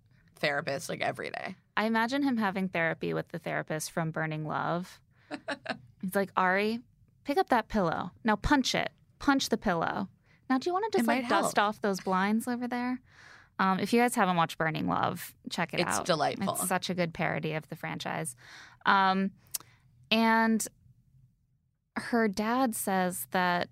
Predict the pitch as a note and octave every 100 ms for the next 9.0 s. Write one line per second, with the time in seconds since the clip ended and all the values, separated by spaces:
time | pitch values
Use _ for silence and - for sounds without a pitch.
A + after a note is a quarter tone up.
0 | - - A3 A#3 A3+ - A3 G#3+ G#3 G#3
1 | G#3 G3+ - G3+ F3+ D#3 E3+ G3 - F#3+
2 | F#3 F#3 F#3 F#3+ - F#3+ F#3 F3+ F#3 E3
3 | - - - - - - G3+ - F3+ F3
4 | F3 - F3 E3+ F#3 - F#3+ F3+ F3 F3
5 | F#3 F3 - F#3+ F#3 - - - - -
6 | _ _ _ F#3 - G3+ F#3+ F#3 F#3 F#3+
7 | G3+ G3+ G#3+ G#3 G3 A#3 A3+ A3+ A#3+ A#3
8 | B3 A#3 - B3+ A#3 F#3 E3+ D#3+ E3